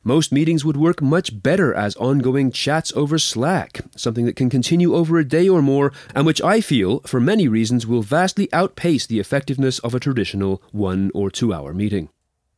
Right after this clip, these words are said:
So ideally, night owls now have the chance to modify their work schedules to best fit their metabolism. It is important when selling this type of idea to management who might not be so aware of these new possibilities to talk about it in terms of quality.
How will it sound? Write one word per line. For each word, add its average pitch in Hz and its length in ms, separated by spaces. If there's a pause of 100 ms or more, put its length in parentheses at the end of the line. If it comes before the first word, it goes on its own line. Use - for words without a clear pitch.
(600)
So 143 240
ideally, 135 480
night 139 260
owls 131 380
now 147 180
have 214 120
the 208 60
chance 87 360
to 113 80
modify 139 500
their 120 140
work 120 200
schedules 113 440
to 131 100
best 131 380
fit 185 260
their 110 100
metabolism. 127 680 (880)
It 147 100
is 147 120
important 151 400
when 127 100
selling 156 320
this 135 100
type 135 200
of 120 100
idea 120 300
to 107 100
management 143 500
who 120 80
might 110 200
not 98 120
be 101 100
so 113 200
aware 104 400
of 160 80
these 120 160
new 123 140
possibilities 131 560
to 151 100
talk 208 240
about 208 180
it 196 120
in 190 100
terms 113 320
of - 160
quality. 104 560